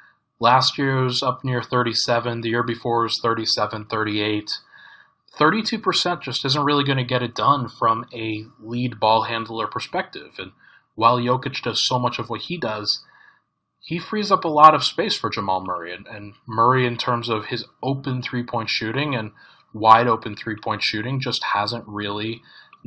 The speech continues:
gotten to the point where it's, it's, it's just not where the Nuggets need him to be.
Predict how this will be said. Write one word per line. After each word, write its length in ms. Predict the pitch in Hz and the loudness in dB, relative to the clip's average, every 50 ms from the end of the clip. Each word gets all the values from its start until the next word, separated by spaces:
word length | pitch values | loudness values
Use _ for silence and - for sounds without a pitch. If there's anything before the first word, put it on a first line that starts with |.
| 135 - | -14 -4
gotten 340 | - 110 107 110 101 110 113 | 6 8 8 8 8 4 -4
to 140 | - - 113 | -8 -8 -6
the 100 | 110 107 | -8 -10
point 300 | - - 120 120 104 120 | -8 -8 -8 -8 -6 -6
where 520 | 120 120 123 123 123 127 127 131 131 135 - _ _ _ _ _ _ _ _ _ _ - - - - | -4 -2 0 0 2 2 2 0 -2 -4 -8 _ _ _ _ _ _ _ _ _ _ -8 -6 -4 -4
it's, 300 | 131 - - - - - 135 - - - - | -4 -6 -6 -8 -6 -6 -6 -6 -6 -6 -8
it's, 360 | 131 - - - - - - | -8 -8 -6 -6 -6 -8 -8
it's 220 | 135 117 - - - | -8 -6 -4 -4 -2
just 220 | 131 117 - - | -2 -4 -4 -2
not 420 | 120 123 131 147 156 170 165 147 | -2 0 2 4 6 6 6 6
where 520 | 151 156 156 156 151 151 151 143 147 - - - _ _ _ - 135 - _ _ | 4 4 6 6 6 6 4 4 0 -2 -6 -14 _ _ _ -20 -20 -20 _ _
the 140 | - 120 123 | -6 -6 -4
Nuggets 420 | 123 127 127 123 123 117 - - | 0 0 0 0 0 -2 -4 -6
need 200 | 120 117 113 110 | -6 -6 -6 -6
him 180 | - 117 110 104 | -6 -8 -6 -6
to 80 | 104 | -8
be. 280 | - - 92 82 80 - | -8 -8 -10 -12 -12 -12